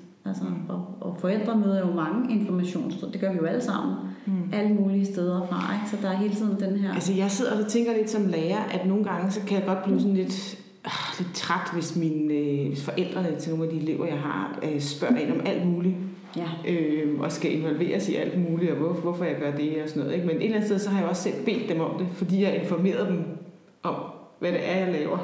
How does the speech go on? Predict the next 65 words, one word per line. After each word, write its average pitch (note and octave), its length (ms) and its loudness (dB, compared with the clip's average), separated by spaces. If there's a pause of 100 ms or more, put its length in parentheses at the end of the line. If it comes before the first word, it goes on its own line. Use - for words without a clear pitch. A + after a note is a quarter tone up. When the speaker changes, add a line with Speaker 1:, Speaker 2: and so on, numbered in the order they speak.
(100)
Speaker 2:
på F#3 60 -2
en F#3+ 60 2
Speaker 1:
Ja. F#3 60 2
Speaker 2:
eller E3 100 0
anden D3+ 200 0
måde, F#3+ 120 2
ikke? G3+ 180 0
Speaker 1:
Ja. G3 100 2 (100)
Speaker 2:
Og E3+ 80 -2
det E3 80 0
er G#3 40 6
jo - 0 -
ikke, G#3 120 2
fordi G#3+ 180 4
vi G3 100 2
skal G3+ 160 0
holde F3+ 160 2
noget F3+ 160 2
skjult - 340 0
fra - 120 -2
hinanden, F3+ 420 2
men F#3 100 2
når F3+ 140 2
man F3 120 2 (200)
giver C#4+ 240 4
en A#3+ 80 2
information G3+ 640 0
til G3+ 100 -2
folk, G3 280 0
så G3+ 100 -2
tvinger A3+ 320 -2
man F#3+ 120 0
dem F3+ 100 -2
jo D#3+ 80 -2
også F3+ 120 -2
til - 60 -2
at G3+ 60 -2
tage G#3+ 100 -2
stilling C#4 360 0
til F#3+ 120 0
det. E3+ 100 -6 (360)
Speaker 1:
Ja. F#3 120 -2 (600)
Speaker 2:
Og F#3+ 140 -2
det A3+ 80 2
er G#3+ 60 2
måske G#3+ 260 0
ikke - 160 -2
altid - 280 -2
det, G3+ 100 2
der G3+ 80 0
var F#3+ 140 2
mit G3 200 2
formål G3+ 540 0
ved F#3 60 2
at F3+ 120 -2
give C#4+ 120 2
dem G#3+ 140 2
her D#3+ 120 -2
information. - 720 -4
Speaker 1:
Nej, G3 160 0 (520)
og F#3 80 0
der F3+ 120 2
ligger F#3 180 2
en F3 80 2
ansvarliggørelse F#3+ 880 0